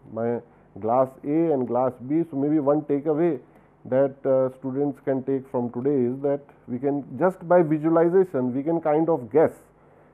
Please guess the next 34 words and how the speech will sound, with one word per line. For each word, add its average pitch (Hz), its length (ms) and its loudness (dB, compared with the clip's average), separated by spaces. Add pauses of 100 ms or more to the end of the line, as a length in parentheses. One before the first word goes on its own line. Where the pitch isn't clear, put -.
(140)
uh, 120 340 -2
but 139 200 -4
we 156 100 0
do 165 140 4
not 202 240 4
know 208 80 8
exactly 180 460 6
how 147 180 4
much 170 260 0
high 139 140 4
is 160 260 2
the 160 120 0
temperature 143 560 -2
in 123 280 -2
A, 180 60 -4
but 151 180 -6
we 147 120 -8
can 156 160 0
clearly 175 500 0
say 143 160 -2
that 113 240 -4
A 147 240 -2
temperature 143 560 -2
is 135 80 -2
much, 139 240 2 (240)
uh, 123 360 0
is 135 220 -4 (140)
higher 131 380 2 (420)
than 127 220 -2
the 143 200 0 (360)
of 131 180 -4
the 160 80 4
temperature 123 560 0
of 131 100 -2